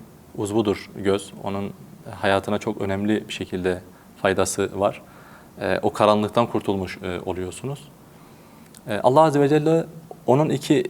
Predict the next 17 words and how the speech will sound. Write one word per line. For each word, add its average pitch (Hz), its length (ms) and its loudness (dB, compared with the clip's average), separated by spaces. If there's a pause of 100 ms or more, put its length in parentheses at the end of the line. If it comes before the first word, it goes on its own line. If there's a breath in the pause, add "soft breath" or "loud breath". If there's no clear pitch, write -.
e, 113 60 2
elinden 123 520 2
iki 143 200 -6
gözünü 123 400 4
almış 98 340 0
oluyor. 85 360 -10 (200)
Anlıyoruz 165 360 2
ki 147 100 -4
herkesin 139 420 0
imtihanı 131 460 -6
farklı 95 300 -6
farklı. 90 320 -8 (340 loud breath)
Fakat 147 300 2 (960 loud breath)
hangi 160 280 2
imtihanla 135 640 2
karşılaşırsak 113 640 -2
karşılaşalım, 101 600 -4